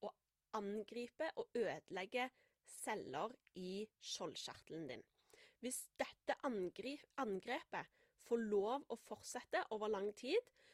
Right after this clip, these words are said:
jo mer celler i skjoldkjertelen som blir ødelagt,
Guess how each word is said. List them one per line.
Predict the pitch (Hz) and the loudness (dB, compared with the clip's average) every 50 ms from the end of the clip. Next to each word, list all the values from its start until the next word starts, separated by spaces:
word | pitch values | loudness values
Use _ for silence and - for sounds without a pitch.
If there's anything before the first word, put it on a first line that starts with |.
| - - _ - | -20 -20 _ -2
jo | 226 233 233 | 0 2 2
mer | 233 240 240 233 226 208 208 - 247 269 285 | 2 2 4 4 2 2 2 0 0 0 0
celler | - - - - - 285 214 160 139 135 147 165 220 277 294 - _ _ _ - | 0 -2 -4 -2 0 0 0 0 0 0 2 2 2 0 -2 -8 _ _ _ -6
i | 220 214 226 226 | -2 0 0 0
skjoldkjertelen | - - - 220 180 208 - - 214 214 - - 208 233 226 | 0 0 -2 -2 -2 -2 -4 -6 -6 -6 -6 -4 -4 -4 -4
som | - - 185 190 | -4 -4 -4 -2
blir | 180 190 196 | -2 -2 -2
ødelagt, | - - 180 - - - 220 311 415 - - _ - | -2 -2 -4 -4 -2 2 2 2 2 2 -4 _ -20